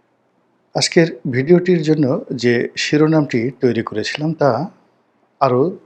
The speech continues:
দুই তিন দিন আগে, যখন জুলাই আগস্ট যে সনদ, এই সনদের যে প্রিয়াম্বল ঘোষণাপত্র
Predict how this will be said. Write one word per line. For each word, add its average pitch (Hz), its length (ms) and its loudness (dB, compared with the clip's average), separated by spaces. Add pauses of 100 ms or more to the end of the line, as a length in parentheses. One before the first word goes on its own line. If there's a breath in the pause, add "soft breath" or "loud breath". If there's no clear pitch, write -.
(160)
দুই 127 180 -4
তিন 117 180 -6
দিন 107 120 -8
আগে, 92 340 -6 (2000)
যখন 170 460 2 (120)
জুলাই 131 460 4
আগস্ট 127 440 0 (360)
যে 113 160 -4
সনদ, 110 440 -6 (160)
এই 135 240 0 (440)
সনদের 120 520 -2
যে 110 140 -4
প্রিয়াম্বল 117 560 0 (1300)
ঘোষণাপত্র 127 720 -2